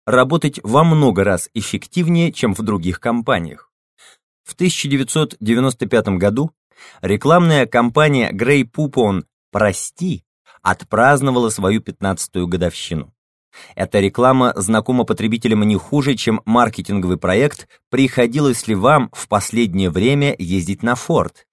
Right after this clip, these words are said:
в который ежегодно вкладываются сотни миллионов долларов. С тысяча девятьсот восьмидесятого года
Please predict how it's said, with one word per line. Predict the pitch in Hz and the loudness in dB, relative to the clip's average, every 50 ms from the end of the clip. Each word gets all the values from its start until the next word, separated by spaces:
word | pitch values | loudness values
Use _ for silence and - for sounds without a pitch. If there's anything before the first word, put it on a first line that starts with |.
| - - - | -20 -20 -20
в | _ - | _ -4
который | - 110 110 - 123 113 117 113 - | -2 -2 0 2 2 2 2 0 -2
ежегодно | - 98 110 120 107 113 120 104 107 127 156 175 135 113 92 85 | -2 0 0 0 0 0 -2 0 2 2 2 2 2 0 -4 -4
вкладываются | - - - 107 120 117 117 120 117 113 - - 107 | -4 -4 0 0 0 0 2 0 0 0 0 -4 -4
сотни | - - - 117 120 135 131 _ - 147 | -4 -4 -2 0 0 0 0 _ -2 0
миллионов | 143 131 117 98 90 87 87 90 92 | 0 2 2 2 2 0 -2 -4 -4
долларов. | 107 131 151 135 92 80 - - - _ _ _ _ _ _ _ _ - - - - - _ _ | 0 0 0 2 0 -2 -6 -8 -16 _ _ _ _ _ _ _ _ -20 -20 -20 -20 -20 _ _
С | - - | -20 -10
тысяча | _ - 131 - - - 226 | _ -2 -2 -2 -2 -4 -4
девятьсот | 214 202 220 - - 240 - - | -2 -4 -2 0 0 -2 -2 -2
восьмидесятого | - 101 107 104 - 120 113 107 - 117 95 - 92 87 90 | -4 -4 -2 -2 0 -2 -2 0 -2 -2 -2 0 -2 -4 -2
года | 101 131 170 135 82 69 - | -2 -2 -2 -2 -2 -6 -8